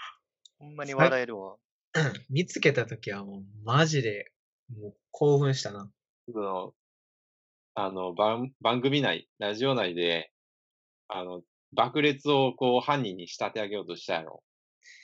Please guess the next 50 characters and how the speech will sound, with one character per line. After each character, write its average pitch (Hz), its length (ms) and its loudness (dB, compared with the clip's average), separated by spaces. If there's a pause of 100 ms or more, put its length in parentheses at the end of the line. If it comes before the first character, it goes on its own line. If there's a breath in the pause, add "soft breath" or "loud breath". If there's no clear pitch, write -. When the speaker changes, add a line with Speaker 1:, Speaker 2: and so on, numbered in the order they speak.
(360 loud breath)
Speaker 2:
し - 80 -14
ま 117 160 -12
し - 80 -14
た。 101 260 -12 (500)
だ 123 80 -8
っ - 20 -10
て 113 100 -8
も 110 160 -10
う 107 80 -12
爆 127 260 -4
裂 147 220 -2
し 143 120 -8
か 110 160 -14
な 107 140 -12
い 120 60 -4
や 113 140 -2
ろ 101 80 -8
っ 101 40 -14
て 98 200 -18
い 98 160 -12
う、 98 100 -16
こ 104 120 -16
の 101 200 -14
証 107 340 -6
拠、 110 160 -6
証 135 380 4
拠 196 60 6
っ 190 100 -4
て - 80 -6
い 107 60 0
う 98 60 -6
か 98 100 -8
こ 92 280 -8
う、 - 60 -20
状 123 200 4
況 123 280 2
か。 - 260 -8 (680)
が 127 160 6
も 92 80 2
う、 87 300 -6
Speaker 3:
あ - 20 -18
ー。 - 40 -20 (320)
Speaker 2:
物 143 220 2
語 151 60 6
っ 147 60 6
て 143 280 0
た 120 60 -4
よ 76 80 -6
な。 71 240 -14 (320)
Speaker 3:
状 147 280 -6